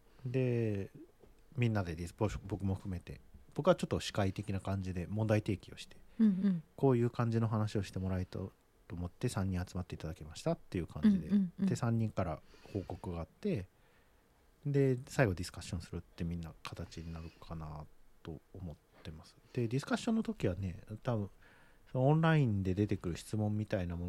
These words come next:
Speaker 1: のにも応じようかなと思ってて、
Speaker 2: あー、
Speaker 1: それ、多分
Speaker 2: じゃあ、
Speaker 1: 全部は応じられないと思うんですけど、
Speaker 2: リアルタイムだったらちょっと参加することもできるってこと？
Speaker 1: もちろん。そうそうそうそう。かもしれない。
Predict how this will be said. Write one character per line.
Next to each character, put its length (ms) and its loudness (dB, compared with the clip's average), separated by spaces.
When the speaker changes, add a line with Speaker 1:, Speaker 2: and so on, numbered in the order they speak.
Speaker 1:
の 40 -4
に 100 -4
も 240 -6
応 80 -2
じ 120 -4
よ 80 0
う 40 -2
か 140 -6
な 60 -8
と 40 -10
思 80 -10
っ 40 -14
て 160 -14
て、 80 -14
Speaker 2:
あ 500 6
ー、 20 -2
Speaker 1:
そ 80 -8
れ、 60 -6
多 140 6
分 40 6
Speaker 2:
じ 60 4
ゃ 60 2
あ、 40 -4
Speaker 1:
全 260 4
部 100 2
は 140 2
応 120 0
じ 120 -2
ら 100 0
れ 100 -2
な 120 -4
い 60 -4
と 120 -8
思 160 -8
う 20 -8
ん 80 -10
で 80 -10
す 100 -14
け 100 -10
ど、 200 -8
Speaker 2:
リ 120 0
ア 120 4
ル 100 2
タ 160 2
イ 60 6
ム 100 8
だ 120 2
っ 40 -4
た 220 2
ら 120 8
ち 120 -4
ょ 20 -4
っ 40 -6
と 100 -2
参 240 -4
加 100 -2
す 140 -2
る 80 -2
こ 100 -6
と 120 -6
も 120 2
で 100 -4
き 140 -10
る 220 -10
っ 340 -20
て 80 -8
こ 80 -10
と？ 100 -16
Speaker 1:
も 60 -14
ち 20 -18
ろ 60 -10
ん。 40 -12
そ 140 4
う 60 2
そ 160 -4
う 40 -4
そ 140 -10
う 40 -10
そ 120 -16
う。 40 -18
か 140 -6
も 160 2
し 100 10
れ 20 2
な 160 -4
い。 60 -14